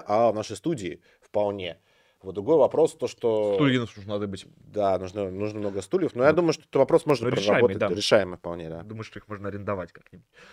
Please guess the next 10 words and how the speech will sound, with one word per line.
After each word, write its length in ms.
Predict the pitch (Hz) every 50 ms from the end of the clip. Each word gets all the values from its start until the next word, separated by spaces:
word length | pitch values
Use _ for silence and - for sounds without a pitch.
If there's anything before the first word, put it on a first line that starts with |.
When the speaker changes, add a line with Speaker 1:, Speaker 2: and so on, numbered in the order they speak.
| - 139 120 - -
Speaker 2:
А, 680 | - 95 101 101 101 101 101 104 107 107 107 107 107 107
вот, 280 | 101 101 98 92 90 - -
э, 340 | 95 87 101 104 104 107 104 - _ _ _ _ _ _ _ _ _ _ _ _ _ _ _ _ _ _
тогда 200 | - 135 135 156
как 160 | 151 147 143 117
будет 240 | 117 123 120 -
лекция, 420 | 120 117 131 - - - - 135 117
возможно, 500 | 110 104 107 104 110 120 131 123 120 110
нужно... 600 | 107 107 107 110 113 110 110 107 107 101 95 - -
Ну, 380 | 71 78 104 165 190 190 190